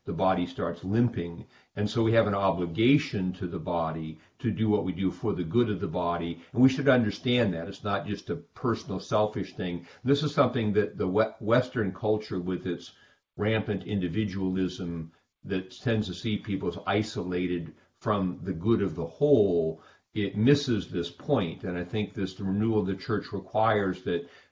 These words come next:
we understand that my holiness contributes to the good of the body,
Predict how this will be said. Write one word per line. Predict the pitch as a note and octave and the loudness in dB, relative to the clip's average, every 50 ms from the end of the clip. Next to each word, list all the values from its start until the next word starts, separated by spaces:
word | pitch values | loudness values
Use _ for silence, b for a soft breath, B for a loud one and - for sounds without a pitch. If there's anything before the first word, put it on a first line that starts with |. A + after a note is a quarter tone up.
| B - | B -4
we | A2 A2+ A2+ | -2 0 2
understand | A2 G#2 G2+ F#2+ - - A#2 G#2+ G#2 G2 G2 F#2 | 2 2 2 0 -2 -2 -2 0 0 2 0 0
that | F2+ - F#2+ | -2 -2 -2
my | F#2+ F#2 G2+ A#2 C3 B2 | 0 0 2 2 2 2
holiness | - - - A#2 A#2+ A#2 A2 G#2+ F#2+ F#2 F2+ F2 E2+ - - | 2 0 0 0 2 2 2 0 0 0 0 -2 -4 -6 -6
contributes | - G#2 F#2 F2 A2+ G#2 G2 F2 - - | -6 -6 -4 -2 -2 -4 -4 -4 -6 -8
to | F#2 F2+ | -8 -8
the | F2 F#2 | -6 -4
good | E2+ F#2+ G2+ F#2 | -2 -2 -2 -2
of | F2 D#2+ | -2 -4
the | E2 D#2 | -6 -4
body, | F#2 F#2+ G#2 G#2+ G#2 G2+ F2 E2 E2+ E2 D#2+ | -2 0 2 2 2 2 0 -2 -4 -6 -8